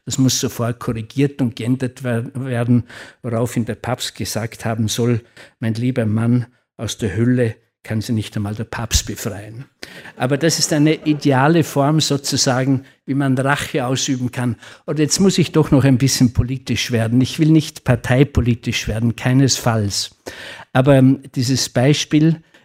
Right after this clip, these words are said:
des Rücktritts des, äh, vormaligen österreichischen Gesundheitsministers. Sie wissen, er hat eine Pressekonferenz gehalten, wo er sich bei allen bedankt hat, aber nicht sozusagen bei seinem Chef und seinem Koalitionspartner, weil er für denen halt oft gekränkt worden ist.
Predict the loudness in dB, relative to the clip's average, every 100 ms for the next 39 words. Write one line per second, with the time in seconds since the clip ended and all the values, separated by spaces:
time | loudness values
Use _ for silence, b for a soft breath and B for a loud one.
0 | _ -6 -2 0 2 0 -2 -2 0 0
1 | -2 -4 -4 -2 -4 -4 -4 -2 2 4
2 | 4 4 2 2 2 2 0 -2 0 -2
3 | -4 -2 -2 0 4 4 2 -2 -2 -2
4 | -4 -8 -6 -4 -2 0 0 2 2 0
5 | B B B -4 -4 -2 -2 -2 0 0
6 | 0 -2 -2 -2 -2 0 -2 -4 -6 -4
7 | -4 -4 -4 -4 -4 -6 -8 -8 -4 -2
8 | -2 -4 -6 -2 -2 -4 -6 -6 -6 -14
9 | B B -8 -4 0 2 0 -6 -8 -8
10 | -8 -6 -2 0 -2 -2 -2 -2 0 0
11 | 0 0 0 -4 -2 -2 -2 -2 -2 -2
12 | -2 -2 0 2 0 -4 -8 -8 -10 -8
13 | -6 -6 -6 -6 -4 -2 -2 -2 -4 -4
14 | -6 -4 -6 -6 -4 -4 -4 -8 -14 -12
15 | -14 -14 -14 -18